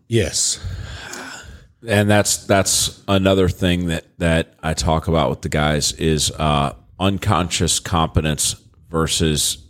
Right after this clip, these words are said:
Speaker 2: deliberate act. So if you are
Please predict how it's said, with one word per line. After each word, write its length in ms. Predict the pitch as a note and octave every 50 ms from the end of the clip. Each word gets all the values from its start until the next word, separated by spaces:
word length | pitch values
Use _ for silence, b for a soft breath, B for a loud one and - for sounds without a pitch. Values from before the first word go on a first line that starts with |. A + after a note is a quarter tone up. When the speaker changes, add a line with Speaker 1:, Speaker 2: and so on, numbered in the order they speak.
| _ _ _ _ _ - - - _ _ _ _ _ _ _ _ _ _ _ _ -
Speaker 2:
deliberate 520 | G2+ F2+ E2 E2+ E2 - - D#2+ D2+ - - -
act. 420 | C#2 C#2 B1+ - - _ - - - _ _ _ B B B B B B B B B B
So 460 | - - - G#2 G2+ F2+ E2 - - - _ _ _ _ _ _ _ _
if 320 | C3+ B2 G2+ - - -
you 240 | G2 G#2 A#2+ B2+ A#2+
are 500 | A#2 A2 G#2 G2+ F#2+ F#2+ F#2 F2+ - -